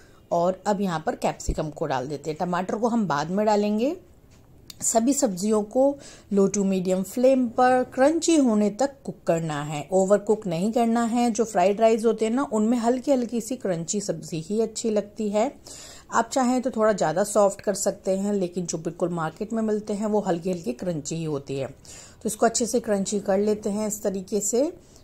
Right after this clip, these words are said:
देखिए, अच्छे से सब्जियां क्रंची हो चुकी हैं। अब थोड़ा सा नमक डाल देंगे टेस्ट के according। तो यहाँ पर हमने एक छोटी चम्मच नमक ले लिया है दो कप चावल के लिए। तो इस तरीके से नमक को डालने के बाद अच्छे से सब्जियों को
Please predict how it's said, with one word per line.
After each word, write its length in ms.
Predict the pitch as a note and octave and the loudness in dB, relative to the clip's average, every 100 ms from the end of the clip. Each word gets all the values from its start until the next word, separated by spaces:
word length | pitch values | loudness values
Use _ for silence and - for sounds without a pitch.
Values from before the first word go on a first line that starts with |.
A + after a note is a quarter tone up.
| - | -6
देखिए, 400 | E3+ E3+ - C#4+ | -6 -6 -4 -4
अच्छे 300 | D4 F#3+ - | -2 -4 -4
से 140 | A3+ B3 | -4 -2
सब्जियां 440 | A#3+ G3 A3 A#3 | -4 -4 -2 -2
क्रंची 360 | A3 G3+ G3 G#3 | -2 -2 -2 0
हो 100 | G3 | 0
चुकी 260 | G3+ A3 A#3 | 0 -2 -2
हैं। 80 | G#3+ | -2
अब 80 | G#3+ | 0
थोड़ा 180 | F3 E3+ | -2 0
सा 160 | B3 | 0
नमक 440 | A#3 E3+ E3+ D#3 D3+ | 0 0 -2 -4 -4
डाल 180 | D3+ D3 | -4 -4
देंगे 280 | D3+ F3+ B3 | -4 -4 -2
टेस्ट 380 | G3 D3+ - - | -2 -2 -4 -4
के 120 | A3 | -6
according। 500 | E3 E3+ D3+ C#3+ D3 - - - - - | -6 -4 -2 -2 -8 -12 -18 -20 -12 0
तो 80 | A3+ | 2
यहाँ 280 | A3+ A#3 A#3+ | 2 2 2
पर 120 | B3+ | 2
हमने 240 | A#3+ A#3 | 0 2
एक 120 | B3 - | 0 -2
छोटी 240 | E3+ E3+ | -4 -2
चम्मच 320 | G3 F#3+ G#3 F3+ | -2 -2 -4 -4
नमक 340 | D#3+ E3+ G3+ | -4 -4 0
ले 140 | G#3 G#3 | 2 2
लिया 200 | A3 G#3+ | 2 2
है 120 | G#3+ | 0
दो 160 | F3 F#3+ | -2 -2
कप 200 | G#3+ - | -2 -4
चावल 320 | A3+ G3+ G#3 | -2 0 -2
के 160 | A3 G#3 | -4 -4
लिए। 320 | G#3+ A3+ D#4 F#4+ - - - - | -2 0 0 -4 -14 -20 -20 -8
तो 100 | F3 | -6
इस 160 | - - | -4 -4
तरीके 320 | F#3 F#3 G3 | -4 -2 -4
से 160 | - G3+ | -2 -2
नमक 280 | F#3 F3 - | -2 -4 -4
को 100 | F#3 | -2
डालने 340 | E3+ E3 F3 | 0 -2 -4
के 120 | E3 | -6
बाद 200 | F3+ F#3 | -2 -2
अच्छे 300 | - - G3+ | -2 -6 -6
से 160 | F3+ A#3+ | -4 -4
सब्जियों 440 | A3+ D#3+ D#3+ D#3+ | -4 -6 -6 -8
को 200 | D#3+ A3+ | -4 -4